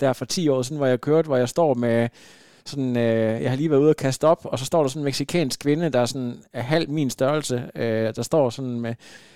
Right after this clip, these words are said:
øh, sådan en samorit, øh, klud over mig, og jeg, jeg st-, ser helt vild ud i, i øjnene der. Det er, det er sådan et, <laughs> det er forfærdeligt.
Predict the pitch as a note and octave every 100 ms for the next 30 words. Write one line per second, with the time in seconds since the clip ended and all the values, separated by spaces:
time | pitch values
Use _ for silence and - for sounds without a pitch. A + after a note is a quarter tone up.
0 | _ - C3+ - D3 C3 C#3 C3 C3 E3+
1 | - - B2 A2+ A#2 A#2 - - E3+ C#3+
2 | D3+ B2+ A2+ A2+ A2 A2 A#2 - B2 A#2+
3 | - - B2+ C#3+ C#3+ E3+ C#3 E3 D3 C#3+
4 | B2+ B2+ - - D3 C3 D#3+ C#3+ C3 A2+
5 | C3 B2+ B2 B2 C3 E3 C#3+ - - -
6 | - - - _ - D#3+ - - - -